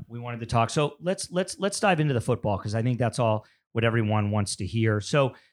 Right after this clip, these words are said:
Super Bowl, Kansas City, Philadelphia. Philadelphia is gonna be the home team. They're gonna be in the green or the black,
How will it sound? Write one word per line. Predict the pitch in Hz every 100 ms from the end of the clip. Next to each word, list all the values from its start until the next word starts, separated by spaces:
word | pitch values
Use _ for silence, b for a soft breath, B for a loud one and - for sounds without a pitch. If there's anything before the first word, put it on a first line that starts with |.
| _
Super | - 190 180
Bowl, | 165 160 151
Kansas | - 160 160 151
City, | 160 139
Philadelphia. | - 139 131 123 117 123 120
Philadelphia | - 139 139 131 123 123
is |
gonna | 110 123
be | 120
the | 113
home | 120 113
team. | - 117 113
They're | 117
gonna | 127
be | 117
in | 120
the | 110
green | 107 110 123 123 127
or | - 110 104
the |
black, | 92 120 123 131 - -